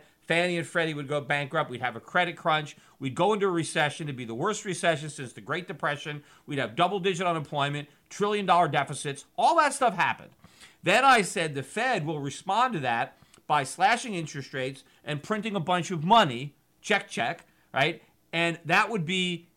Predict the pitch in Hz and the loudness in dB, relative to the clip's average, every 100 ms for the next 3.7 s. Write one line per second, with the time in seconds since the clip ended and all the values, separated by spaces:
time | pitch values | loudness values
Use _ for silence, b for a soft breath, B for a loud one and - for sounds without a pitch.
0 | _ 151 151 175 214 190 160 165 _ - | _ -8 -4 -2 -2 0 -4 -4 _ -6
1 | 165 156 156 233 - 214 196 196 180 147 | -4 -2 -2 -4 -4 0 0 0 -4 2
2 | 143 139 190 - _ 170 165 - 131 147 | 2 2 -6 -8 _ -10 -6 -4 -4 -6
3 | - 208 359 330 - 120 | -8 -4 -2 -2 -4 -10